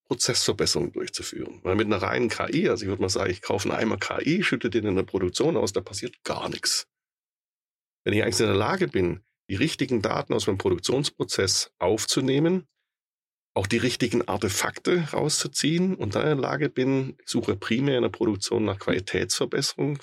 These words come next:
versuche primär danach meine Fehlervermeidung einmal zur Exzellenz zu entwickeln und damit die O E E hochzuziehen,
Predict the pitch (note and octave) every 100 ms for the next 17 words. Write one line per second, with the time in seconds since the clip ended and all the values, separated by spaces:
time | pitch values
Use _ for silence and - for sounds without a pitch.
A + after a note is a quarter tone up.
0 | _ _ - F2 G#2 - G#2 G#2 G2 F2
1 | E2+ - F2 F2 - G2 F#2+ - - A#2
2 | A2+ - - C3+ - _ _ _ _ _
3 | - A2+ - - - C#3 - - - G#2+
4 | G#2+ - A2 A2 G#2+ A#2+ G#2 _ _ -
5 | F#2+ G#2+ A2 G2+ G#2+ F#2 F#2+ G2 F2+ -
6 | C#3 - - - G2+ - G#2 C#3+